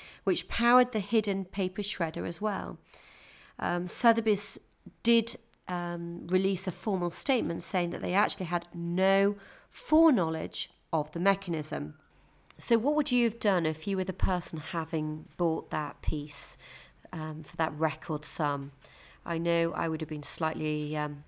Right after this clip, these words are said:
worried if it'd been myself. So after the shredding, it was really interesting what happened.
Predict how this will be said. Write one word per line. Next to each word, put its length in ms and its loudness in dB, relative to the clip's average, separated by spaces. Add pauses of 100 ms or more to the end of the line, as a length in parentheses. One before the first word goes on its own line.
worried 440 -2
if 180 -6
it'd 100 -10
been 180 -4
myself. 680 -2 (580)
So 220 4
after 260 2
the 80 -2
shredding, 800 0
it 140 -2
was 160 2
really 460 2
interesting 680 -4
what 320 -6
happened. 580 -6